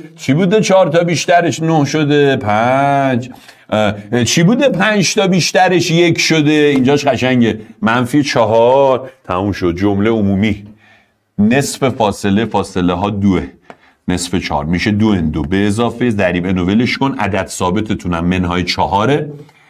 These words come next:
پس سی آخر هم منفی چهار بوده. خب، وسط رو پیدا کنیم، ضریب ان رو پیدا کنیم.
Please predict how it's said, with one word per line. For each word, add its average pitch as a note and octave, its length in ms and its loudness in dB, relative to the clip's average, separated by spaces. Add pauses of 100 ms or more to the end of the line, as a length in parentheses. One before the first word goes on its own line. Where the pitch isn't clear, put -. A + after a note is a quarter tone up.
(160)
پس - 360 -4 (200)
سی - 380 -2
آخر F#2 420 0
هم D#2+ 200 -8
منفی F#2+ 500 -4
چهار F2 480 -2
بوده. A#2+ 360 -2 (200)
خب، - 320 -4 (520)
وسط B2 400 2
رو C#3+ 60 2
پیدا A#2+ 300 2
کنیم، C#3 300 -2
ضریب A#2 360 2
ان A#2+ 220 0
رو B2 100 2
پیدا A2+ 340 2
کنیم. D#3 360 -2